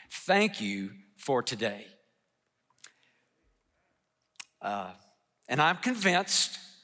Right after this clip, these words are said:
I believe, and I pray that the best days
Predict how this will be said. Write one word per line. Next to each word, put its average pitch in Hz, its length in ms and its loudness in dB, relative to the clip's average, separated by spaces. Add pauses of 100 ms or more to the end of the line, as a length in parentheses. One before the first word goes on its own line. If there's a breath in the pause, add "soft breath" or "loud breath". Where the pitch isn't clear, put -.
(1900 soft breath)
I 147 140 2
believe, 175 720 -2 (320)
and 127 160 2
I 160 120 2
pray 131 500 2 (1160 soft breath)
that 143 120 0
the 127 80 -4
best 151 540 0
days 156 960 0